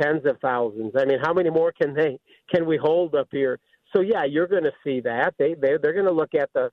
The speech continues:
the, the polling. They're gonna look at, uh, uh, the, the temperature, I guess, in the United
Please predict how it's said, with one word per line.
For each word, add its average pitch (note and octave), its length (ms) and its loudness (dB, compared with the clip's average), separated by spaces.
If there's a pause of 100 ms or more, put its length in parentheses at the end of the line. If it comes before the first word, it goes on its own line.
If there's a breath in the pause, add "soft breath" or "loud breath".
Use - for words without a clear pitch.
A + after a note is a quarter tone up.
(320)
the, C#3 300 0
the C#3 180 0
polling. D3+ 600 2
They're D3 160 2
gonna E3+ 180 2
look D#3 260 -2
at, C#3+ 300 0
uh, B2+ 220 0 (420 loud breath)
uh, C#3 400 0
the, C#3 340 -4
the C3+ 140 0 (180)
temperature, E3 500 0
I D3 100 -2
guess, D3+ 260 -2
in C#3+ 120 0
the C3+ 60 2
United C#3 380 2